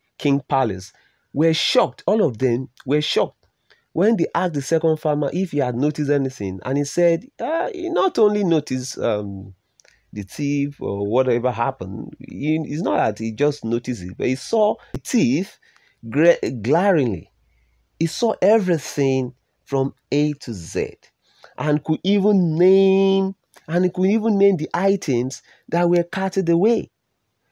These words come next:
So, uh, uh, he, he could name those items the thief stole, one after the other,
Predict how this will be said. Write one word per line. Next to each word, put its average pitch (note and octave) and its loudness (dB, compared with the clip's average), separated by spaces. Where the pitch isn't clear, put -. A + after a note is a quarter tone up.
So, - 0
uh, - -2
uh, - -4
he, A#2 -8
he G3+ 0
could G3 0
name A#3+ 4
those A#3 0
items G#3+ 0
the F3+ -6
thief A3 -4
stole, G3 0
one A3 2
after G#3+ 0
the F3 0
other, C3+ -2